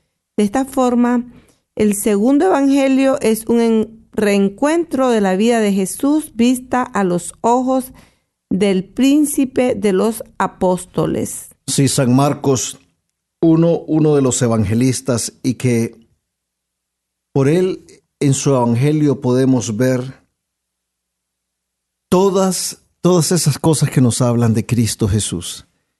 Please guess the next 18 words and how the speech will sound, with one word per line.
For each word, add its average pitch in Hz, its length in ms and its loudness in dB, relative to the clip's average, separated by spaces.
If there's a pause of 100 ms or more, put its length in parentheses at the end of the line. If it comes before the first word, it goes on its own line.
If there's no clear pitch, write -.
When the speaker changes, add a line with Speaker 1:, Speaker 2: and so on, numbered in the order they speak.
(140)
Speaker 2:
Y 127 80 0
a 123 100 -2
como 120 240 0
dice 139 240 -2
acá, 139 380 -2
parece 127 400 0
de 123 160 0
que 120 100 -2
la 110 100 0
influencia 143 480 0
de 123 80 0
San 110 220 0
Pedro 120 320 0
fue 123 180 0
muy 135 160 4
marcada 110 480 0
en 101 120 2
él. 98 240 -2